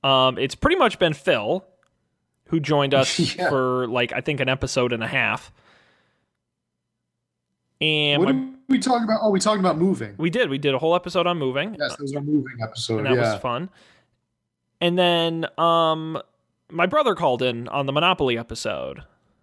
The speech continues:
Speaker 2: Oh, yeah.
Speaker 1: Which was weird. And that's pretty much it.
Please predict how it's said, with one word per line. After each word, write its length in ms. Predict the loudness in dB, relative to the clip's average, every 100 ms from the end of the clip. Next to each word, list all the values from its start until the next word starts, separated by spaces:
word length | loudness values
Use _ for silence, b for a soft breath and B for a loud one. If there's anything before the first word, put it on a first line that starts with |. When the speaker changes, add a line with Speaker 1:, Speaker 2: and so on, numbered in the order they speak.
| _ _ _ _ -14
Speaker 2:
Oh, 240 | -2 2
yeah. 800 | 2 0 -2 0 2 4 2 2 -2
Speaker 1:
Which 160 | -2
was 140 | -2 -2
weird. 440 | -2 -2 -2 -6 -10 _ _ _ _ _ _ _ _ _ _ _ _ _ _ _ _ _ _ _ _ -4
And 60 |
that's 140 | -2 -2
pretty 180 | 0 2
much 200 | 0 0
it. 400 | 0 0 -2